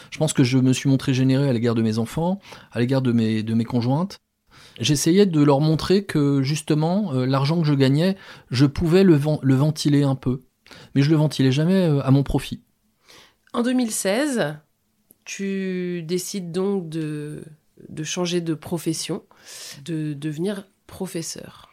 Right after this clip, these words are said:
Speaker 2: Ce qui est, pour quelqu'un qui gagne quand même très bien sa vie, alors on a bien compris que ça engendrait beaucoup de sacrifices, mais c'est quand même un changement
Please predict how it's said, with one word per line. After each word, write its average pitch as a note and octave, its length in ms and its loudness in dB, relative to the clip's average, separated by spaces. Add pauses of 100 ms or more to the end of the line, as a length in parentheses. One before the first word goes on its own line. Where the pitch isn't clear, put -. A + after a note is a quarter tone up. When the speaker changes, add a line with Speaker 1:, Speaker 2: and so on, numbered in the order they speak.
Speaker 2:
Ce - 160 -12
qui A3+ 220 0
est, C4+ 300 -2
pour E3 160 -8
quelqu'un G#3+ 260 2
qui G#3+ 140 -4
gagne F#3 240 4 (380)
quand G3 120 0
même F#3 240 2
très - 260 -4
bien D#3+ 200 -2
sa D#3+ 160 -6
vie, C#4 160 -4
alors C#3+ 260 -6
on D3+ 100 -4
a C3 60 -2
bien D3+ 160 -2
compris E3 420 -6
que E3+ 100 -12
ça D3+ 160 -8
engendrait D#3 340 -4
beaucoup D3+ 220 -8
de - 40 -14
sacrifices, - 760 -8 (460)
mais B3 460 4
c'est - 200 -10
quand D#3+ 120 -6
même A3 180 -2
un F3+ 100 0
changement E3+ 600 -2